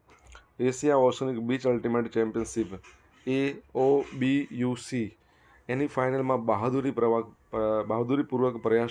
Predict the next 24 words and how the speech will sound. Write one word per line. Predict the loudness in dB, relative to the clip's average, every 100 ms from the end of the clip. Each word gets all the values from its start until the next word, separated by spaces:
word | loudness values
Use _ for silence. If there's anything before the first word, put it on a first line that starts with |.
| -4
કર્યો | -4 -4 -6 -18 -20 -20 -20 -20 -8
અને | -6
ફિલિપાઇન્સ | -6 -2 2 4 4 0 0
સામે | -2 -2 -4
સખત | -6 -10 -10 -6 0 0 0 -10 -6
લડત | -2 2 2 0
બાદ | 0 0 -4 -14 -20 -20 -20 -10 -4
અંતિમ | -2 -2 -2 -4
સ્કોર | -2 0 0
સાથે | -2 -4 -2 -6 -4
ઉપવિજેતા | -6 -2 0 0 -2 -2
રહી, | -2 -4 -8 -18 -18 -14 -12 -14 -18 -12
એટલે | -8
બીજા | -4 -2 -2
નંબરે | -2 -4 -4 -4
રહી, | -4 -6 -14 -20 -20 -20 -20 _
નહીં | -12 -8
તો | -6
પહેલા | -4 -4
નંબરે | -2 -2 -2
હોત | -2 -2
તો | -4
ગોલ્ડ | 0 0 0
મળત. | -2 -4 -4